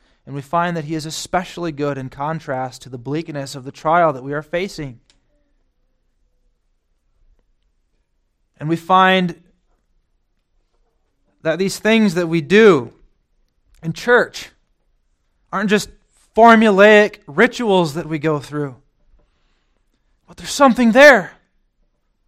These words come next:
When the table is served and we see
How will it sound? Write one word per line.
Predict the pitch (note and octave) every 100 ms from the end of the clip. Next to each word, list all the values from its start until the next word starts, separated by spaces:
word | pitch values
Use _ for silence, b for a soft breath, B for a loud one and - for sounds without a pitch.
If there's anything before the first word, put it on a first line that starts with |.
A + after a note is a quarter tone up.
| _ _ _ _ _ _ _ _ _
When | A3
the | A3
table | - A#3+ B3+ A#3
is | G#3+
served | - A3+ B3+ A#3 F#3+ - _ _ _ _ _ _ _ _ _ _ _
and | F3 G#3+
we | A3
see | - B3 B3+ B3+ A#3 -